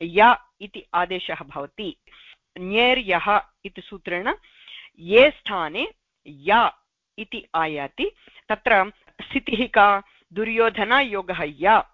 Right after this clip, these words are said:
इति स्थितिः अस्ति। अत्र ञे प्रत्ययस्य स्थाने य आगतः।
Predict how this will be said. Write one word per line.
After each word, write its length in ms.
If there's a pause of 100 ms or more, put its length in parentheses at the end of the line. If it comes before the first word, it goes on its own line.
(220)
इति 200
स्थितिः 480
अस्ति। 420 (920)
अत्र 380 (280)
ञे 260
प्रत्ययस्य 560
स्थाने 520 (300)
य 140 (260)
आगतः। 580